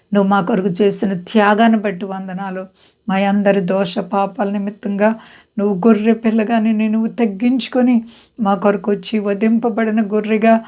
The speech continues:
మా కొరకు ప్రాణాన్ని పెట్టిన యేసు నీకు వందనాలు.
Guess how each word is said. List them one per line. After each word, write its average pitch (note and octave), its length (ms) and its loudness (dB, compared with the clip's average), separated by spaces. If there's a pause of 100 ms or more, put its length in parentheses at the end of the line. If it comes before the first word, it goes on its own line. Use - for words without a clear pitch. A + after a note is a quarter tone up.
(320)
మా G3+ 100 -2
కొరకు G3+ 340 -6
ప్రాణాన్ని G3+ 540 -6
పెట్టిన G3 400 -8
యేసు G3 420 -2
నీకు F#3+ 280 -4 (120)
వందనాలు. G3 560 2